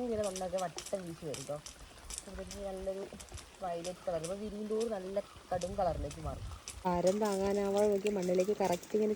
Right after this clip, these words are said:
ചാഞ്ഞ് കിടക്കുക കേട്ടോ ഈ ഒരു കമ്പ്. അതേപോലെ തന്നെ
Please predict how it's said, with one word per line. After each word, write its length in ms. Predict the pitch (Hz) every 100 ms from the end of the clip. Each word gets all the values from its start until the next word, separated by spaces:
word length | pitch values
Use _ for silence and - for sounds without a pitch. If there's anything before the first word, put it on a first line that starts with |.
| -
ചാഞ്ഞ് 500 | 185 185 190 202 233
കിടക്കുക 260 | 208 175 185
കേട്ടോ 140 | 170 170
ഈ 40 | 170
ഒരു 100 | 175 175
കമ്പ്. 260 | 170 165 196 - - - - - - - - - - - - - - - - 185
അതേപോലെ 440 | 180 196 208 196 175
തന്നെ 160 | 180